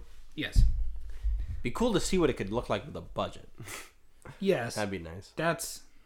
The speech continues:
Speaker 1: I mean, that's, that's the goal for any show, but you, you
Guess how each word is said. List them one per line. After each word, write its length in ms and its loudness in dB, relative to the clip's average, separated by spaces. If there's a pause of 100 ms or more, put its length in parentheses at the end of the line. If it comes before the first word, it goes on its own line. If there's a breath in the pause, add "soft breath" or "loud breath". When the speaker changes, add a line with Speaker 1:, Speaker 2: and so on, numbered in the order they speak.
(1120 soft breath)
Speaker 1:
I 100 -14
mean, 140 -10
that's, 260 -8
that's 240 -10
the 80 -12
goal 260 -10
for 160 -12
any 140 -10
show, 220 -10
but 160 -12 (160)
you, 140 -14
you 60 -14